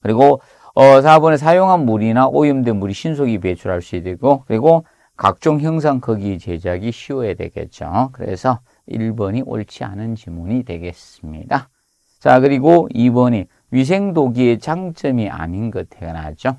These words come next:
어, 그래서 경질이며 내구성이 뛰어나 기교-, 가기 비율 싸다는 것은 장점이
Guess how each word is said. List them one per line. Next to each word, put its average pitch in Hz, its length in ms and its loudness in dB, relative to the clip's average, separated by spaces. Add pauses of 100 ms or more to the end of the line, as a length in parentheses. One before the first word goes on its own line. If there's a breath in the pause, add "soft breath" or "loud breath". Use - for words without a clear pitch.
(100)
어, 110 80 -8
그래서 113 300 0 (340 soft breath)
경질이며 147 1080 0
내구성이 110 680 -4
뛰어나 104 320 -6
기교-, 98 500 -8 (220)
가기 101 320 -2
비율 95 260 -6
싸다는 113 600 -6
것은 98 340 -10
장점이 117 480 -8